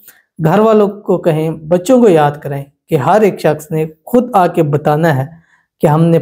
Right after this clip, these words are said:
पाँच सौ मरतबा जुमेरात के दिन ये पढ़ लिया। क्या पढ़ना है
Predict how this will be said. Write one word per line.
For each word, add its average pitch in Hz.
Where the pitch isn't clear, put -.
पाँच 160
सौ 160
मरतबा 147
जुमेरात 151
के 147
दिन 143
ये 139
पढ़ 135
लिया। 139
क्या 196
पढ़ना 196
है 190